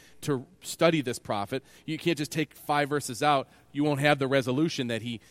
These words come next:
builds up for in several chapters. So at times we'll do that. But recognize what he's calling for in verse sixteen and verse seventeen. He says, "Wash yourselves, make yourselves clean, remove the evil of your deeds from before my eyes,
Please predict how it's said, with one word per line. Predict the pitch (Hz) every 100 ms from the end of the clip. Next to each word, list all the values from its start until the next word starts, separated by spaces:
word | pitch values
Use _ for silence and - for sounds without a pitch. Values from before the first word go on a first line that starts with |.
| -
builds | 160 156 156
up | 156 -
for | 147 131
in | 131 120
several | - 143 123
chapters. | - 139 143 107 104
So | 143
at | 131
times | 175 190 147
we'll | 139
do | 135 196
that. | 156 73 - _ _ _ _ _ _ _ _ _
But | 165
recognize | 175 220 254 165 123
what | 147
he's | 131
calling | - 170 220 147
for | - 117
in |
verse | 120 147
sixteen | - 160 - 185 147
and |
verse | 127 135
seventeen. | - 165 180 - 85 - _ _ -
He | -
says, | 165 180 151
"Wash | 165 131 160 226 247 -
yourselves, | 180 - 139 120 117 139 - - -
make | 147 185 220
yourselves | 240 - 208 170 -
clean, | - 208 156 127 127 - _
remove | 156 151 180 233 247
the | 170 185
evil | 196 202 202
of | 185 160
your | 160
deeds | 139 185 185 135 135 - - _
from | - 151
before | 151 135 - 185 185
my | 170 165
eyes, | 156 147 120 117 -